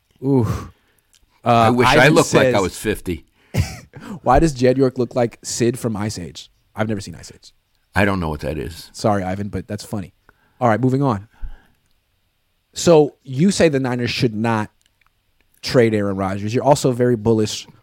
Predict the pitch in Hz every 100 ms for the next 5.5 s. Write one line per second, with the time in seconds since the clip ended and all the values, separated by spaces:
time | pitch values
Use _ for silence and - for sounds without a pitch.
0 | _ 120 110 107 98 - 127 110 90 -
1 | _ _ _ _ _ 117 - 269 302 -
2 | 220 185 175 165 147 113 - - 185 -
3 | - - 131 120 113 98 - 151 - 240
4 | 240 196 156 139 147 131 - 101 - 120
5 | - 110 101 80 -